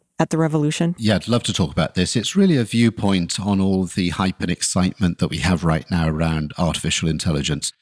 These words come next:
Speaker 2: So the term artificial intelligence, for me, refers to that grand aspiration, that very long-term goal of producing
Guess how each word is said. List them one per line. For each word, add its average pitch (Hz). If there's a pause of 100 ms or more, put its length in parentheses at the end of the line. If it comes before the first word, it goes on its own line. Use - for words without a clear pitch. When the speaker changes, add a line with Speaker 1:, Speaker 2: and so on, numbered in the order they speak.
(420)
Speaker 2:
So -
the 120
term 208
artificial 123
intelligence, 98
for -
me, 113
refers 107
to 90
that 87 (140)
grand 110
aspiration, 87
that -
very 104
long-term 82
goal 78
of -
producing 82